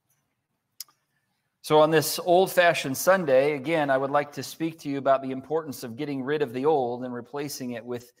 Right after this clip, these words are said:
the new in our lives. And, and I was thinking about this in our own, uh, lives, something that took place this past year, um,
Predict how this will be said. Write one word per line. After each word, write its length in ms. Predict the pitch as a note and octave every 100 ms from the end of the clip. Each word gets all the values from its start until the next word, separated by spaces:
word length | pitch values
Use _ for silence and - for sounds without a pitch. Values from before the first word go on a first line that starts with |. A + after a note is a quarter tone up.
| _ _ _
the 100 | A#2+
new 400 | C3 D#3 E3+ D3
in 80 | B2+
our 140 | C3 C3
lives. 500 | C#3+ C#3+ C3 A2+ C3
And, 160 | B2+ - _ _ _
and 100 | C#3+
I 40 |
was 140 | D#3 D#3
thinking 280 | G#3 F3+ E3+
about 280 | D#3 D3+
this 280 | D3 E3 -
in 80 | D3
our 200 | C#3+ D3
own, 340 | F3+ F3+ E3 C#3 _ -
uh, 220 | B2 A#2+
lives, 440 | C3 C3+ C#3 E3 D3+
something 640 | C3+ - D#3 E3 D#3+ D3
that 200 | C3+ C3+
took 200 | - D3+
place 300 | - D3 C3+
this 200 | - C3+
past 440 | - C#3 C3+ - C3+
year, 360 | C3 C#3 D3+ _ _ _ _ _ _
um, 440 | B2+ B2 A#2 A2+